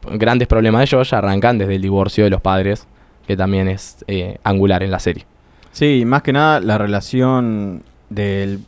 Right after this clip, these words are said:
Speaker 2: de los padres en un hecho de que hace tiempo se nota que no se querían.
Speaker 1: Sí.
Speaker 2: Y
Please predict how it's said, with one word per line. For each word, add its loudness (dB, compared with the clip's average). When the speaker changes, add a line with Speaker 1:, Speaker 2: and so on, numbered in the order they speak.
Speaker 2:
de -16
los -14
padres -2
en -8
un -4
hecho -8
de -6
que -12
hace -6
tiempo 0
se 0
nota 0
que -2
no 2
se -2
querían. 0
Speaker 1:
Sí. -12
Speaker 2:
Y 2